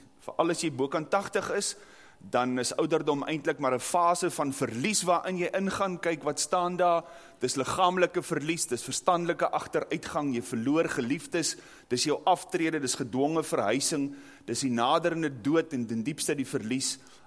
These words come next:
aan 'n betekenis om te lewe. Ek verloor my lewenslus en my visie en, uh, ek weet nie hoekom ek in die oggend opstaan nie. Dit is so.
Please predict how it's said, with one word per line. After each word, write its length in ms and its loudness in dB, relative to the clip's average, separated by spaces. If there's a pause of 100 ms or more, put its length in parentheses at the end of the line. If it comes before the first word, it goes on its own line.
(120)
aan 180 0
'n 60 -2
betekenis 600 -2
om 140 -4
te 120 -2
lewe. 340 0
Ek 140 -4
verloor 440 0
my 100 2
lewenslus 800 0
en 120 -2
my 120 0
visie 520 -2
en, 220 -4 (500)
uh, 200 0
ek 120 -4
weet 140 -4
nie 80 2
hoekom 280 -2
ek 80 -6
in 60 -4
die 100 -4
oggend 300 -4
opstaan 520 0
nie. 140 -6 (260)
Dit 200 0
is 220 2
so. 220 2